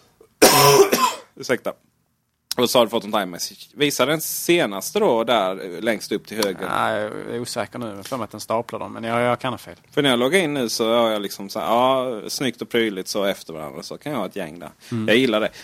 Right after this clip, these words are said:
Speaker 1: Jag gillar, jag använder ju aldrig någonsin notiscenter. Ehm, det ska ju synkronisera också med I O S, fast det vet jag inte om riktigt det har...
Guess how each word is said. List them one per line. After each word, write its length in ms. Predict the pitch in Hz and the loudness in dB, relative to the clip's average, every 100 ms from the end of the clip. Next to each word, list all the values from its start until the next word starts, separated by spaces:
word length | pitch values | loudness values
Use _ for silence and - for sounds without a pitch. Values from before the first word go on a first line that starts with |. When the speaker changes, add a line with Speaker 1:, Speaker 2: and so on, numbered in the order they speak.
| - | 2
Speaker 1:
Jag 140 | 131 | 4
gillar, 240 | 139 135 101 | 4 2 0
jag 260 | 127 120 131 | 0 4 4
använder 360 | 135 131 110 | 2 0 -4
ju 60 | 110 - | -4 -2
aldrig 280 | 120 107 | -2 -2
någonsin 300 | 107 110 117 | -6 -8 -8
notiscenter. 680 | 104 - 120 110 98 104 - _ _ _ _ _ _ _ _ _ _ _ _ - - | -12 -12 -10 -10 -14 -18 -20 _ _ _ _ _ _ _ _ _ _ _ _ -10 0
Ehm, 840 | 120 120 117 113 113 110 101 - - - - _ _ _ _ _ _ _ _ _ _ _ | 4 4 4 2 0 -4 -8 -12 -20 -20 -20 _ _ _ _ _ _ _ _ _ _ _
det 80 | - | 0
ska 180 | - 214 | 6 6
ju 80 | |
synkronisera 1000 | 160 - 175 - 170 180 - - 107 156 | 6 0 -2 -2 -2 0 0 2 2 4
också 460 | 247 - 139 135 123 110 - | 2 2 4 4 2 -4 -6
med 340 | 139 147 180 | -2 2 2
I 60 | 117 | 2
O 80 | |
S, 120 | 110 - | -2 -6
fast 160 | - | -2
det 200 | 185 160 | 0 2
vet 280 | 151 170 170 | 0 -4 -4
jag 80 | 202 | -6
inte 160 | 180 123 | -4 -6
om 100 | 127 | -6
riktigt 280 | 131 110 | -8 -10
det 140 | - 95 | -6 -4
har... 440 | 101 90 85 76 | -2 -4 -4 -6